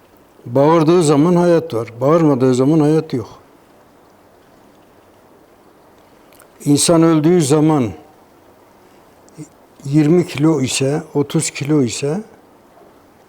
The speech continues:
ölmeden evvel otuz kilo, öldükten sonra da otuz kilo.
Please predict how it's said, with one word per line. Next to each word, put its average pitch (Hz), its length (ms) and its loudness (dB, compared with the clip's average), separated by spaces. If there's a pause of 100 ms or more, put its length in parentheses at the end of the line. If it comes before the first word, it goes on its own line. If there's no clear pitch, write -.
(1200)
ölmeden 151 560 2
evvel 127 260 2
otuz 127 340 -4
kilo, 170 200 -2
öldükten 160 500 0
sonra 170 300 0
da 113 60 -2
otuz 107 320 -6
kilo. 107 200 -16